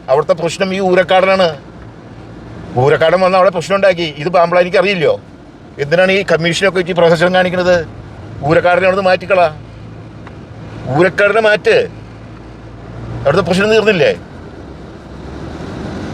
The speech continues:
ഇവർക്ക് ഈ കണ്ണി ചോരയില്ലാത്തവന്മാർ വെറുതെ ബിഷപ്പ് എന്നും പറഞ്ഞ് ഓരോ വേഷവും കിട്ടി ഇങ്ങനെ മനുഷ്യനെ, ഏ, ഇനോ, ഏ,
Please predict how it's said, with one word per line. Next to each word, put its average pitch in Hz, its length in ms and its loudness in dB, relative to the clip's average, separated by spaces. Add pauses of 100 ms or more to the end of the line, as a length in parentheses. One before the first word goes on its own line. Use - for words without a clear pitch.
(160)
ഇവർക്ക് 202 380 2
ഈ 202 200 0
കണ്ണി 165 440 0
ചോരയില്ലാത്തവന്മാർ 160 960 2
വെറുതെ 160 560 -2
ബിഷപ്പ് 156 360 0
എന്നും 160 180 0
പറഞ്ഞ് 143 200 4
ഓരോ 143 240 6
വേഷവും 147 420 2
കിട്ടി 139 300 -4 (200)
ഇങ്ങനെ 143 240 0
മനുഷ്യനെ, 147 500 0 (240)
ഏ, 127 40 4
ഇനോ, 143 320 2
ഏ, 131 800 -2